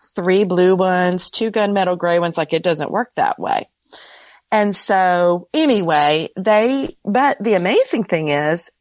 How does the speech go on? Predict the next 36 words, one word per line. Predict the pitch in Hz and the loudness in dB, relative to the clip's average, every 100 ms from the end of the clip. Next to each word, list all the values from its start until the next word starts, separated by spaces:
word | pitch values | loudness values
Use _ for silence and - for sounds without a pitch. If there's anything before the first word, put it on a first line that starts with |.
| _ | _
he | 202 247 240 | -6 -2 2
was, | 220 190 180 | 2 0 0
they | 220 | 0
were | 196 | 0
these | 170 185 180 | 2 0 0
young | 170 175 | -2 0
guys. | 175 151 156 156 185 | 0 2 2 2 0
They | 180 | -2
did | 165 | -2
a | 151 | -2
great | 160 175 - | -2 -2 -2
job. | 160 151 156 156 | -2 0 0 0
And | 147 156 _ - - _ - | -6 -8 _ -20 -20 _ -14
Tom, | - 339 254 190 185 | -6 0 0 2 0
one | 208 | 0
of | 254 190 | 0 0
the, | 165 | -2
gu-, | - | -2
one | 202 240 | -4 -2
of | 262 | 0
those | 156 151 | -2 -4
three | - 151 | -6 -4
guys | 147 151 - | -2 -2 -4
is | - | -6
still | 185 160 | -2 -2
with | 156 | -2
the | 131 | -6
company | 156 143 143 139 | -10 -8 -8 -6
today. | 139 156 151 | -4 -2 -2
He, | 147 196 185 - | -2 -6 -6 -8
he | 208 | -4
doesn't | 196 165 160 | -2 0 -2
work | 185 - | -2 -4
for | - 143 | -4 -2
us, | 143 - | -2 -4
but | 143 143 | -4 -4